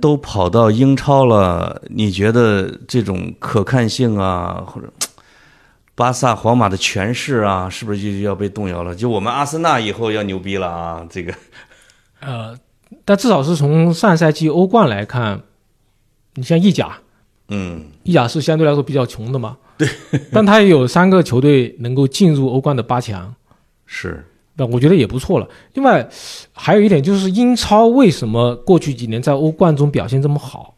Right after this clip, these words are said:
Speaker 1: 啊。
Speaker 2: 啊，大家可能都觉得他是花了很多钱。
Speaker 1: 对。
Speaker 2: 但大家有没有发现，就是英超花钱最多的、工资最高的俱乐部曼联成绩并不好。
Speaker 1: 哎。
Speaker 2: 而且你看切尔西，
Speaker 1: 是。
Speaker 2: 切尔西这三个转会窗花了可能将近十亿英镑。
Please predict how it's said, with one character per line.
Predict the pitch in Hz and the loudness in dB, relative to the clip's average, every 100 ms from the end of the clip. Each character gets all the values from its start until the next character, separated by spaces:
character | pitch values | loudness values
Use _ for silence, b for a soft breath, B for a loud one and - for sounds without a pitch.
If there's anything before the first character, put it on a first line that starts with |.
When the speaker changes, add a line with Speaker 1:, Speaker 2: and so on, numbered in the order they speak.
| _ - | _ -12
Speaker 1:
啊。 | 90 78 - | -10 -12 -10
Speaker 2:
啊， | 135 | -2
大 | 190 | 2
家 | 175 | 2
可 | 170 | 2
能 | 120 135 | 0 2
都 | 151 | 2
觉 | 139 | 2
得 | 135 | 0
他 | 135 | -2
是 | 139 | -4
花 | 135 135 135 | -4 0 0
了 | 143 | 0
很 | 110 | -2
多 | 95 | -6
钱。 | 107 - 90 101 _ _ | -10 -12 -18 -20 _ _
Speaker 1:
对。 | 95 82 73 _ _ _ _ _ _ _ | -8 -8 -10 _ _ _ _ _ _ _
Speaker 2:
但 | - 196 190 | 2 2 4
大 | 226 | 4
家 | 208 | 6
有 | 170 | 4
没 | 120 | 4
有 | 139 | 4
发 | 120 | 4
现， | 143 | 2
就 | 151 175 | 2 2
是 | 143 - _ _ _ - | 0 -2 _ _ _ -2
英 | 170 | 0
超 | 170 165 | 2 2
花 | 156 160 160 | 2 2 0
钱 | 123 127 | 0 0
最 | 147 131 | 0 0
多 | 135 | 0
的、 | 120 | -2
工 | - 165 175 | -4 -2 -2
资 | 170 | -2
最 | 156 160 | 0 0
高 | 147 147 | 2 0
的 | 113 | 0
俱 | - 123 | -4 -4
乐 | 120 | -4
部 | 123 | -6
曼 | 120 143 113 | -6 -4 -4
联 | 95 95 110 | -6 -8 -12
成 | - 117 | -10 -8
绩 | 127 | -4
并 | 165 123 | -2 -4
不 | 104 | -8
好。 | - 120 _ - | -16 -20 _ -20
Speaker 1:
哎。 | 85 B B B - | -20 B B B 2
Speaker 2:
而 | 208 | 4
且 | |
你 | 196 | 6
看 | 165 214 | 4 4
切 | 196 233 | 4 4
尔 | 139 | 4
西， | - 170 | 4 2
Speaker 1:
是。 | 175 B B B | 2 B B B
Speaker 2:
切 | - 240 | 0 2
尔 | 160 | 4
西 | - 190 | 0 2
这 | 220 170 | 2 4
三 | 170 170 | 4 2
个 | |
转 | 156 104 | 2 0
会 | 110 123 | -2 -2
窗 | - 117 117 117 | -2 -4 -6 -6
花 | - 180 | 2 4
了 | 147 | 4
可 | 120 | 2
能 | 127 | 0
将 | 143 175 | 2 2
近 | 175 175 | 2 2
十 | 127 - 117 | 0 -4 -4
亿 | 147 151 | -2 0
英 | 139 151 | 0 0
镑。 | 147 107 | 0 -2